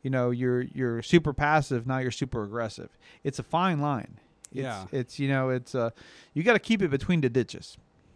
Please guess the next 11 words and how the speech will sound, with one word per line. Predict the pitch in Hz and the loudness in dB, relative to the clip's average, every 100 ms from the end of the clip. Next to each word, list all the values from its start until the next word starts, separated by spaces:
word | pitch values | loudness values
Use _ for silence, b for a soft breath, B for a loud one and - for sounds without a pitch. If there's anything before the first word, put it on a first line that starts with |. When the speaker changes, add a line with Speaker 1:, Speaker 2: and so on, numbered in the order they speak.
| - | -16
Speaker 2:
You | 120 | -12
do. | 170 147 98 | -10 -12 -8
Speaker 1:
You | 139 139 | 0 2
know? | 143 156 - - | 4 2 -4 -16
Speaker 2:
You | 110 | -14
do. | 107 101 123 - | -12 -12 -10 0
Speaker 1:
Um, | 127 120 117 117 - - | 2 2 -2 -6 -14 -18
i-, | 117 - _ _ _ _ _ _ _ _ | -20 -20 _ _ _ _ _ _ _ _
and, | - 139 123 | -8 -6 0
but | 135 | 0
it's, | 139 135 131 - | 2 -2 -4 -20